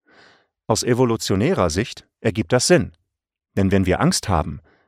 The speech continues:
achten wir vermehrt auf unsere Umgebung, um uns vor potenziellen Gefahren schützen zu können.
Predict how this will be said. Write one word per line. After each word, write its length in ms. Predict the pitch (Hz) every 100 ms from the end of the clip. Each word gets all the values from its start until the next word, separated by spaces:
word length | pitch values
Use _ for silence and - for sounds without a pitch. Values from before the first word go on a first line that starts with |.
| _
achten 380 | - 131 - 143
wir 120 | 127
vermehrt 520 | 135 - 87 104 131 -
auf 120 | 107
unsere 380 | 107 87 98 110
Umgebung, 640 | 117 123 143 90 78 - - _ _ -
um 180 | 117
uns 160 | 123 -
vor 160 | - 98
potenziellen 680 | 123 123 131 - 107 95
Gefahren 500 | 110 - 151 107 85
schützen 360 | - 92 - 95
zu 100 | -
können. 340 | - 82 -